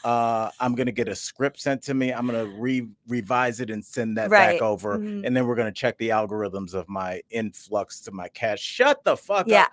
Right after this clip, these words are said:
Speaker 2: yeah.
Speaker 1: Dude, what are you, are you free now? I don't care what you do. This is, these, you can talk to me about your financial team over a drink,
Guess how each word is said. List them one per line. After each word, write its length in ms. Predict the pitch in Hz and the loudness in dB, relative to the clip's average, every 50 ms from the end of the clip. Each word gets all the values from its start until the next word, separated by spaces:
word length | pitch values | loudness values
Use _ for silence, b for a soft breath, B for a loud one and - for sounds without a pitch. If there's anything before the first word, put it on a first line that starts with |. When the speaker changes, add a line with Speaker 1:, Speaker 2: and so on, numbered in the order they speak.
| - - | 2 4
Speaker 2:
yeah. 220 | 208 208 - - | 6 6 6 4
Speaker 1:
Dude, 280 | - 240 233 226 226 - - | 4 4 4 4 4 0 -2
what 200 | 180 202 233 247 | 4 6 6 6
are 40 | 254 | 6
you, 180 | 240 233 240 - - - | 2 -2 -4 -4 0 2
are 80 | 202 208 | 4 4
you 120 | 196 190 | 4 2
free 360 | 170 - - - 202 208 214 208 | -4 -6 -4 0 2 4 4 4
now? 320 | 185 151 123 101 92 90 - | 4 4 2 2 0 -2 0
I 80 | 147 | 2
don't 180 | 185 233 - - | 2 2 2 0
care 200 | - 202 202 185 | -2 -2 -2 0
what 240 | 175 190 185 - - | 0 -2 -4 -4 -8
you 100 | 180 175 | -10 -8
do. 200 | 135 170 196 185 b b b b b b - | -4 -4 -4 -4 b b b b b b 2
This 200 | 202 240 240 302 | 2 2 2 0
is, 100 | 220 - | -4 2
these, 220 | 147 226 262 - | 4 4 4 2
you 160 | - 165 233 - | 0 -4 -2 0
can 140 | 330 262 | 0 0
talk 220 | - 202 190 214 - | 0 2 0 0 0
to 60 | 208 | 0
me 80 | 196 185 | -2 0
about 200 | 160 170 - - | 0 0 -2 -2
your 80 | 160 | -6
financial 460 | - - 160 156 170 175 185 - 175 | -4 -2 0 0 0 0 -2 -2 -6
team 280 | 160 - 165 156 151 139 b b b b b b _ - | -6 -2 -2 -2 -2 -4 b b b b b b _ 4
over 280 | 170 185 170 185 202 | 4 4 6 4 0
a 60 | 190 | 0
drink, 340 | 185 - 214 220 147 107 - | 0 -2 -2 0 0 -2 -4